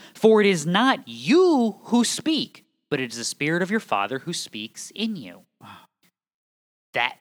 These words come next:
Speaker 1: that's when you testify. Again, this is Romans in action. Faith comes by hearing, and hearing by the words concerning Christ.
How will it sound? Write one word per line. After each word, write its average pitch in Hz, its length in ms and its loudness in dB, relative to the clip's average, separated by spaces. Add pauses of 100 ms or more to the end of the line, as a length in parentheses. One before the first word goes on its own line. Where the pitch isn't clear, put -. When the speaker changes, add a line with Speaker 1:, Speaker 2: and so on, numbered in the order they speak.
(140)
Speaker 1:
that's 127 320 -4 (340)
when 196 220 -2
you 254 160 2
testify. 180 800 -8 (100)
Again, 175 280 -10
this 220 200 -10
is 220 160 -8
Romans 180 340 -4
in 139 100 -6
action. 135 420 -8 (640)
Faith 143 280 -4
comes 185 220 -6
by 196 120 0
hearing, 135 340 -4
and 117 100 -8
hearing 131 280 -4
by 131 120 -4
the 123 80 -4
words 113 240 -8
concerning 101 440 -16
Christ. - 580 -10